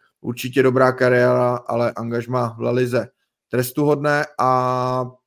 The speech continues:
tím posledním jménem, které jsem už zmínil, ale zatím jsme ho ještě moc nerozebrali, je tedy Luka Jovic. Určitě zdaleka ne taková hvězda jako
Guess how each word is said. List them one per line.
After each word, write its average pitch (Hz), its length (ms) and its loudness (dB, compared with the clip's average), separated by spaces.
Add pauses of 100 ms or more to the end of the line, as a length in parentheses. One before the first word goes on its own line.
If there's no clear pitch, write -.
(160)
tím 135 160 -8
posledním 139 340 -6
jménem, 131 340 -4
které 127 280 -6
jsem 131 220 -8
už 127 100 -6
zmínil, 131 420 -2
ale 123 180 -2
zatím 123 260 -8
jsme 123 100 -10
ho 127 80 -6
ještě 127 180 -10
moc 131 140 -6
nerozebrali, 127 640 0 (380)
je 123 80 0
tedy 135 240 2
Luka 143 280 2
Jovic. 127 320 2 (720)
Určitě 127 380 -2
zdaleka 127 360 2
ne 135 120 -2
taková 135 300 -2
hvězda 131 300 0
jako 127 200 -4